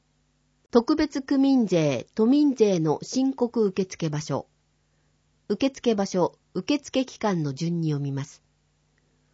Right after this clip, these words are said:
江東区文化センター、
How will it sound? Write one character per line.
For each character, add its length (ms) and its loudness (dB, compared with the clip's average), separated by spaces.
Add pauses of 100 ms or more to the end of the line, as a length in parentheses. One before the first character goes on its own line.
(380)
江 220 4
東 260 4
区 140 4
文 220 2
化 160 2
セ 160 2
ン 80 -2
タ 480 0
ー、 60 -20